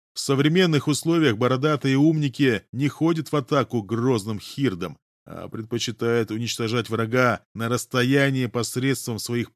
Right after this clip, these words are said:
пушек и пулеметательных машин.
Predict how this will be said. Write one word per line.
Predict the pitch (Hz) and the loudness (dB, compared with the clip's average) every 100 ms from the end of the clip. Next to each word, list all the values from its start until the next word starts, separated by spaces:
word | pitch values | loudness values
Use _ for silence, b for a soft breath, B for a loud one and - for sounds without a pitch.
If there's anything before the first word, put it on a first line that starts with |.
| _ | _
пушек | 143 147 127 139 - - | -4 -2 -2 -2 -4 -2
и | 123 | -4
пулеметательных | - 135 123 123 113 127 110 110 101 98 107 | 0 0 2 0 -2 -2 -2 -4 -6 -8 -8
машин. | 107 - - - 107 78 | -8 -6 -8 -8 -8 -12